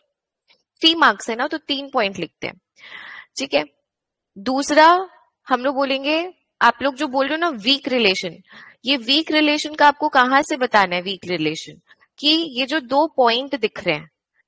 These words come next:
टू पॉइंट्स जो दिख रहे हैं, the, however, there are two points which are,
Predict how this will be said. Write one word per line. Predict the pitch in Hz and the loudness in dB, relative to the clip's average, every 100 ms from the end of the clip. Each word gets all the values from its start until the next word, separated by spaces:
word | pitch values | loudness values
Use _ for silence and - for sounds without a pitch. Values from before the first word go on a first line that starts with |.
| _ _ _ - | _ _ _ -4
टू | 285 320 | -2 -2
पॉइंट्स | - 269 240 262 294 - | 4 4 4 2 -2 -2
जो | 262 | -2
दिख | 262 240 - | -4 -4 -2
रहे | 220 214 | -2 0
हैं, | 220 214 294 | -2 -2 0
the, | 233 | -2
however, | 220 233 208 214 254 | 2 2 4 0 0
there | 233 | 2
are | 233 254 | 2 0
two | 262 262 - | -6 -6 -2
points | 175 202 330 - - _ _ _ _ - - - - 208 | -2 -4 0 0 0 _ _ _ _ -20 -20 -20 -20 0
which | 262 320 - - - _ _ _ _ _ _ - | 0 2 -2 -6 -8 _ _ _ _ _ _ 0
are, | 220 220 240 359 | 6 8 8 6